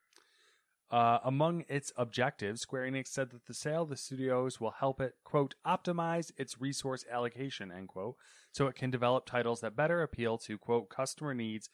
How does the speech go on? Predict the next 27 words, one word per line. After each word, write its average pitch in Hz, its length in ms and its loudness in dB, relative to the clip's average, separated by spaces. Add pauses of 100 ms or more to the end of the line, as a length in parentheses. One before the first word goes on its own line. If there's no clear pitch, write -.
(200)
while 117 160 2
simultaneously 135 800 -4
bolstering 107 520 -2
its 104 140 -8
profitability," 101 800 -4
end 92 140 -14
quote, 85 240 -8 (500)
which 139 280 0
could 240 260 0
be 175 140 -2
seen 127 340 -4
as 139 140 -4
a - 20 -6
hint 135 400 -4 (380)
to 156 100 -2
Marvel 135 380 4
Guardians 117 500 2
of 147 60 -8
the 147 80 -6
Galaxy 98 600 -4
and 151 200 -4
Avengers 107 520 -2 (140)
missing 117 460 -2
sale 110 280 0
target, 95 480 -8
sales 107 360 -2
targets 92 500 -10